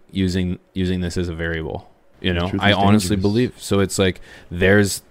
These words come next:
Speaker 1: you know, just another thing that stacks against a guy or a, a, a person when it comes to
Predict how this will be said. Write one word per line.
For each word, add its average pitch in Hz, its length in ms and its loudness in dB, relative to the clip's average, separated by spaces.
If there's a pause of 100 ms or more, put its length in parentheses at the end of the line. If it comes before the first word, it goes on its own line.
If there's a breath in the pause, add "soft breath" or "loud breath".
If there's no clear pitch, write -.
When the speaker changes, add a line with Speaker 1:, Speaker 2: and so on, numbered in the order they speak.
(120)
Speaker 1:
you 98 280 -4
know, 90 80 -8
just 98 220 0
another 110 300 4
thing 110 200 0
that 92 80 -2
stacks - 480 -4
against 95 380 -4
a 85 40 -2
guy 90 440 0
or 92 120 0
a, 90 180 0
a, 85 460 -2
a - 40 -2
person 101 520 -2 (440 loud breath)
when 90 120 -2
it 87 60 -6
comes 87 320 -6
to 85 320 -4